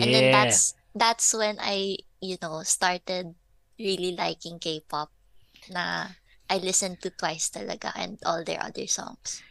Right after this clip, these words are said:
Speaker 2: You know, I don't, I don't, I don't know if it, uh, if this is, like, an unpopular opinion or something, but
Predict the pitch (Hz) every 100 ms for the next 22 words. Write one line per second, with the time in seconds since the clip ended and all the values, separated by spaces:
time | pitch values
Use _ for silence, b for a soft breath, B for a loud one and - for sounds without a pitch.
0 | - 202 226 233 247 226 247 202 226 262
1 | 269 208 190 180 175 156 156 147 147 147
2 | 175 170 151 143 131 - 139 135 131 -
3 | 131 - 131 120 110 113 110 147 190 -
4 | - 170 220 220 294 226 151 143